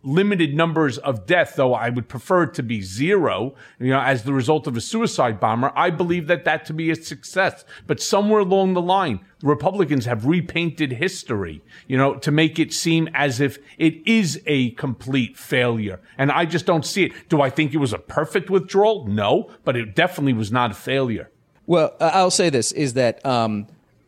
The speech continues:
Speaker 2: I, I think that they will, um, impeach. Uh, now, this is, this is the funny thing, Michael, which is where you could see a guy like Kevin McCarthy is so betwixt and between. You know, this is a guy who's riding the tiger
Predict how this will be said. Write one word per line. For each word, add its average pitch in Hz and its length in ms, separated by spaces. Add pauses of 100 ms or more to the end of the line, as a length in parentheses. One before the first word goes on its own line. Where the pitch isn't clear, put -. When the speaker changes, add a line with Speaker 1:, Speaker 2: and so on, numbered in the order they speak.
(240)
Speaker 2:
I, 160 260
I - 20
think 170 260
that 135 120
they 123 120
will, 127 520
um, 117 420
impeach. 123 640
Uh, 151 160
now, 151 160
this 180 200
is, 160 160
this 151 200
is 127 140
the 117 100
funny 120 280
thing, 101 200
Michael, 95 280
which 98 160
is 101 100
where 107 120
you 107 120
could 104 140
see 110 120
a 95 40
guy 98 160
like 95 160
Kevin 98 280
McCarthy 98 480
is 82 80
so 98 200
betwixt 92 480
and 92 80
between. 87 420 (320)
You 131 80
know, 135 60
this 160 120
is 147 60
a 151 60
guy 110 260
who's 107 180
riding 98 300
the 87 60
tiger 82 460